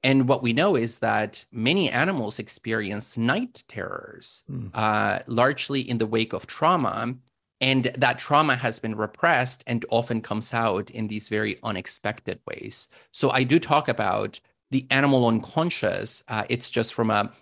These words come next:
Speaker 1: uh, more Freudian than Jungian perspective.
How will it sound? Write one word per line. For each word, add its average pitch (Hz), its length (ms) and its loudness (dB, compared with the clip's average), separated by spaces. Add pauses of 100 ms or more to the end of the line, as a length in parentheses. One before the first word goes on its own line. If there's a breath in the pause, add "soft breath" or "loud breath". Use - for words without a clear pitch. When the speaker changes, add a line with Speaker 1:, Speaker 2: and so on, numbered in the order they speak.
(180)
Speaker 1:
uh, 107 360 0
more 135 280 4
Freudian 131 600 2
than 117 160 2
Jungian 113 440 0
perspective. - 680 -8